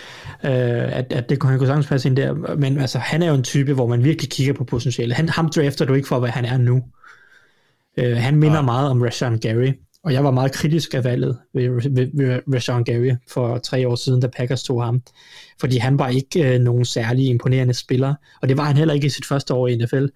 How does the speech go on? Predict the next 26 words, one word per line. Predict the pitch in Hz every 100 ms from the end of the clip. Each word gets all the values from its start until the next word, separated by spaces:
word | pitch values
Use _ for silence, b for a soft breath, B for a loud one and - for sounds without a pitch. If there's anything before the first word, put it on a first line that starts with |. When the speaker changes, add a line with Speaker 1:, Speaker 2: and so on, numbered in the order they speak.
| B B B
Speaker 1:
Så | 156
var | 139
han | 127
lidt | 151 147
bedre | 147 139
i | 123
sit | 135
andet | 131 143 135
år. | 127 143
Så | - 127
brød | 139
han | 120 123
igennem | 131 135 139
nu | 131 139
i |
sit | 120 127
tredje | - 123 139 131
år | 127
i | 123
ligaen, | 123 123 143 120 123 _ -
øh, | 123 117
i, | 123 135
her | 131
i |
tyve | - 139
enogtyve, | 135 131 - 127